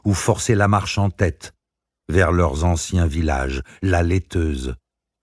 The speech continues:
et Durlieu. Ou alors, ils avaient fini par mourir solitaires dans la forêt.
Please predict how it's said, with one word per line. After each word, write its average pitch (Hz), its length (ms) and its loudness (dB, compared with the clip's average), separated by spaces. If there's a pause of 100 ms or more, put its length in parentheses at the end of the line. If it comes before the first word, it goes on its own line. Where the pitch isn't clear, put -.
(480)
et 92 100 2
Durlieu. 78 720 0 (640)
Ou 123 140 6
alors, 135 320 2 (220)
ils 117 200 0
avaient 113 200 -2
fini 104 340 0
par 90 240 0
mourir 80 420 0
solitaires 78 720 -2
dans 78 140 -2
la 78 140 0
forêt. 60 500 -6